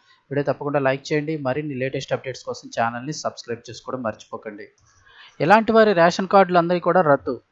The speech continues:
రేషన్ కార్డుదారులకు కేంద్ర ప్రభుత్వం తాజాగా ఒక హెచ్చరికను జారీ చేయడం జరుగుతోంది. నకిలీ పద్ధతిలో కార్డు తీసుకుని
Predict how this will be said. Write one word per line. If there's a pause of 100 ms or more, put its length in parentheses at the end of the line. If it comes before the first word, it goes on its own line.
(240)
రేషన్
కార్డుదారులకు
కేంద్ర
ప్రభుత్వం
తాజాగా
ఒక
హెచ్చరికను
జారీ
చేయడం
జరుగుతోంది. (500)
నకిలీ
పద్ధతిలో
కార్డు
తీసుకుని